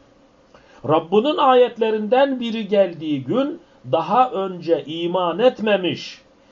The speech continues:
yahut imanında bir hayır kazanmamış olan kimseye imanı da fayda vermez. El-En'am suresi yüz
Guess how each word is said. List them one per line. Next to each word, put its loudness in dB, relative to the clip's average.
yahut 2
imanında -2
bir -6
hayır -6
kazanmamış 0
olan 2
kimseye -2
imanı -4
da 2
fayda -2
vermez. -8
El-En'am -2
suresi -4
yüz -6